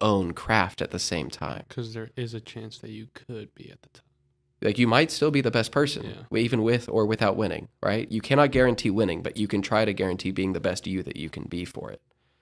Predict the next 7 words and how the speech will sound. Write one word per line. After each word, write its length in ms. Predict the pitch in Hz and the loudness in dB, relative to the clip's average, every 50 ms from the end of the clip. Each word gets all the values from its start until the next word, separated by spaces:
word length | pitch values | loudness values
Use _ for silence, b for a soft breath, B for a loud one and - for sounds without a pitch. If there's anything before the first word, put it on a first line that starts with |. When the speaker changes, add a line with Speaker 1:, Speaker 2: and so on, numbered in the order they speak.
| _ _ _ _ _ _ | _ _ _ _ _ _
Speaker 1:
That's 180 | - - 131 - | -2 -2 0 2
a 40 | 101 | 2
lot 160 | 98 95 82 | 2 2 2
more 460 | 67 95 95 92 90 87 85 98 113 _ _ _ _ _ _ _ _ _ _ - | 4 4 4 4 2 2 0 -4 -8 _ _ _ _ _ _ _ _ _ _ -4
sure, 760 | - - - - 117 104 101 98 92 90 85 82 82 90 - _ _ _ _ _ _ _ _ _ _ _ _ _ - - | 0 0 4 4 4 4 4 4 2 0 0 -2 -6 -6 -10 _ _ _ _ _ _ _ _ _ _ _ _ _ -8 -6
uh, 460 | - - 50 50 50 - - - - - _ _ _ _ _ _ _ - - 117 | -6 -4 -4 -6 -6 -8 -10 -12 -14 -18 _ _ _ _ _ _ _ -12 -4 4
goal. 400 | - 104 98 85 - - - | 6 6 6 6 2 -4 -10